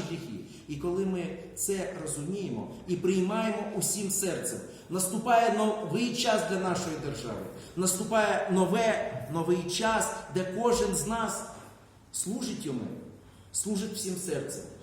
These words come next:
служить всім розумінням. І коли наша держава до цього дійде, до цього розуміння, я розумію, до цього розуміння, коли Христос стане основою нашої держави, тоді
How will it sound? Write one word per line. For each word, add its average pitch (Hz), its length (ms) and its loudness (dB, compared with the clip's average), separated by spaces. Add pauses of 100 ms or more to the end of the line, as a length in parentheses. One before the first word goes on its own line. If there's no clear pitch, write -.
(120)
служить 226 440 2
всім 233 260 2
розумінням. 196 640 2 (460)
І 208 100 -2
коли 240 480 2
наша 214 340 0
держава 202 500 0
до 190 240 -2
цього 185 280 2 (100)
дійде, 190 560 -2 (2250)
до 175 80 2
цього 175 380 -2
розуміння, 117 520 -6
я 98 140 -8
розумію, 95 300 -12 (1000)
до 170 120 -2
цього 202 380 2
розуміння, 185 520 2
коли 175 220 4 (380)
Христос 226 600 2
стане 170 560 0
основою 202 680 4
нашої 190 400 2
держави, 151 540 -2 (440)
тоді 175 560 -6